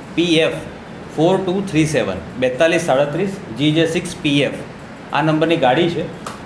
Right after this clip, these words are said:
અને એ ગાડીનો જે ચાલક છે એ છે પ્રતીક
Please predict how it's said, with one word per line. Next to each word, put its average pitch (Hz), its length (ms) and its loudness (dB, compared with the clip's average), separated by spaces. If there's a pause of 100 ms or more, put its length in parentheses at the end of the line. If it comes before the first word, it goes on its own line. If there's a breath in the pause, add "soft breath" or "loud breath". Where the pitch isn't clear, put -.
અને 165 520 2 (180)
એ 165 140 4
ગાડીનો 165 680 4 (160)
જે 156 380 2
ચાલક 156 340 2
છે - 500 -6
એ 147 160 -2
છે 165 320 0
પ્રતીક 147 360 0